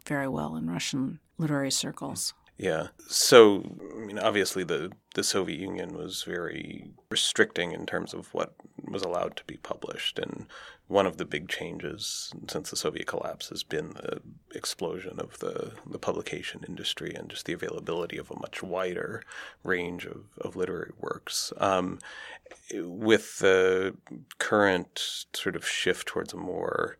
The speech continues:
Speaker 2: closed or authoritarian political model in Russia, have you seen indications that some of that openness in the literary sphere that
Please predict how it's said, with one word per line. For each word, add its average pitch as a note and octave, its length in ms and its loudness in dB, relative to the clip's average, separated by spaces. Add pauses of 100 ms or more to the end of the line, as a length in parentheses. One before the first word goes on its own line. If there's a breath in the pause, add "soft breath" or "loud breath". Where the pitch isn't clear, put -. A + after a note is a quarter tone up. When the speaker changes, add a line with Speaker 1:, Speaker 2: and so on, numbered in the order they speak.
(260 loud breath)
Speaker 2:
closed F2+ 680 4
or D#2 60 0
authoritarian F2+ 760 -2
political - 380 -4
model D#2+ 340 0
in - 80 -2
Russia, D#2+ 320 -2
have F#2+ 120 -6
you F#2 80 -4
seen F2+ 500 -8
indications F2+ 840 -6
that - 340 -4
some F2+ 240 -2
of E2+ 120 -6
that - 320 -2 (680)
openness F#2 520 -2
in F2+ 80 -4
the F2+ 80 -6
literary F2+ 420 -4
sphere F2+ 420 -4
that F2 180 -6